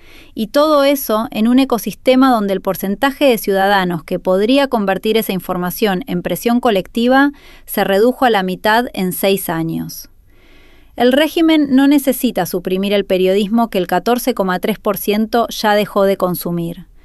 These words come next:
No necesita confrontar las protecciones internacionales de Ruth o de Giovanni. Le basta con no leer los documentos. No necesita explicar cómo usa el Fondo de Protección Laboral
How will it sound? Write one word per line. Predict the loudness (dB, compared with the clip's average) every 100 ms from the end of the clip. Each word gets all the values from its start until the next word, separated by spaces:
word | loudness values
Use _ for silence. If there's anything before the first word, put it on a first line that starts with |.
| -20 -20 -20 -20 -2
No | 4
necesita | 4 2 0 2 2 0
confrontar | -2 -2 -2 2 2
las | 0
protecciones | -2 -4 -4 -2 0 0
internacionales | -2 -4 -4 -6 -4 -2 0 0
de | -2
Ruth | 0 0 0 -2
o | 0
de | 0 0
Giovanni. | 0 2 0 -2 -4 -8 -12 -20 -20 -6
Le | 0 2
basta | 2 2 -2
con | 0 0 2
no | 2
leer | 4 4 4
los | 2 0
documentos. | -2 -2 -2 -2 -4 -8 -12 -16 -20 -20 -20 -20 -4
No | 2 4
necesita | 4 2 0 0
explicar | -2 -2 0 2 2
cómo | 2 2 4 4
usa | 2 0
el | 0
Fondo | 2 4 4
de | 2
Protección | -2 -4 -4 -2 0
Laboral | 2 2 2 2 2 -2